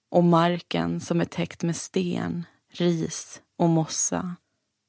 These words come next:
En enslig väg letar sig bort från lägret. Cirka en kilometer därifrån ligger den närmaste bosättningen i den annars ödsliga vildmarken.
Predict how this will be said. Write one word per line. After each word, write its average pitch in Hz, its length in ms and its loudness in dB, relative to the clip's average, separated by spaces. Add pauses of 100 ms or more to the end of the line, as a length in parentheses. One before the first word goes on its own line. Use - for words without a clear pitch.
(240)
En 185 120 4
enslig 190 600 4
väg 165 420 4
letar 170 260 0
sig 170 140 -2
bort 170 320 -6
från 165 220 -2
lägret. 170 840 -6 (320)
Cirka 170 340 4
en 170 100 4
kilometer 180 680 2
därifrån 170 760 0 (100)
ligger 180 280 0
den 160 180 2
närmaste 165 560 0
bosättningen 165 1160 -2 (100)
i 208 100 0
den 180 140 4
annars 156 360 2
ödsliga 170 680 0
vildmarken. 170 1080 -2